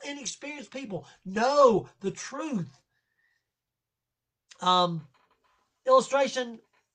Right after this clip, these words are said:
you know, when I was sixteen, I'm the same today as I was when I was sixteen years old. I mean, I am. My body's changed.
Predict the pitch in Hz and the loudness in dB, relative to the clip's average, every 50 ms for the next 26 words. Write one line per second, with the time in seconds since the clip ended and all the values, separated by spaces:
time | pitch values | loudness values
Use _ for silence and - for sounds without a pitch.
0 | _ _ - 240 247 240 226 233 247 269 285 254 - - 285 240 - - 247 262 | _ _ -6 -4 -2 -2 0 0 2 2 2 0 0 -6 -12 -16 -16 -14 -16 -16
1 | 247 - - 262 311 359 359 359 302 247 214 - 285 294 311 294 262 233 285 285 | -14 -8 -4 -4 -2 -2 -2 -2 -4 -6 -6 -6 -6 -8 -8 -8 -8 -4 -2 0
2 | 277 247 240 247 262 269 254 220 208 202 185 - - - - 233 220 220 220 208 | 0 0 0 2 2 2 0 0 -4 -8 -8 -10 -14 -14 -12 -10 -10 -8 -8 -8
3 | 202 220 196 147 123 - _ - 220 240 226 208 - _ - 208 233 262 262 175 | -8 -8 -8 -8 -10 -14 _ -10 -8 -6 -6 -6 -8 _ -12 -8 -6 -4 -6 -6
4 | 123 120 _ _ _ _ _ _ _ _ _ _ - - 170 165 175 180 165 180 | -8 -14 _ _ _ _ _ _ _ _ _ _ -18 -14 -10 -6 -6 -2 2 2
5 | 175 277 247 180 - - - 165 165 180 220 233 - | 2 2 2 -2 -6 -4 -4 -2 -2 -2 -4 -6 -10